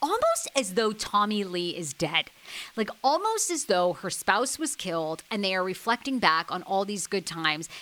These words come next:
to the point where she even has to take a break, you know, while filming and come back to it because she's so kind of struck by emotion of how in love she was with Tommy. I have to tell you,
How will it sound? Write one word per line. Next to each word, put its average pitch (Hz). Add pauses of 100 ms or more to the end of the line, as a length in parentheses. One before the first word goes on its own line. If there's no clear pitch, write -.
(140)
to -
the 226
point 294
where 233
she -
even 247
has 220
to 196
take 185
a 175
break, 175 (920)
you 226
know, 180 (460)
while 254
filming 254 (1200)
and 254
come 254
back 247
to 247
it 185
because 214
she's -
so 247
kind 233
of 196
struck -
by 196
emotion 180
of 165
how 180
in 175
love 160
she -
was 165
with 165
Tommy. 156 (800)
I 269
have 523
to 320
tell 165
you, 147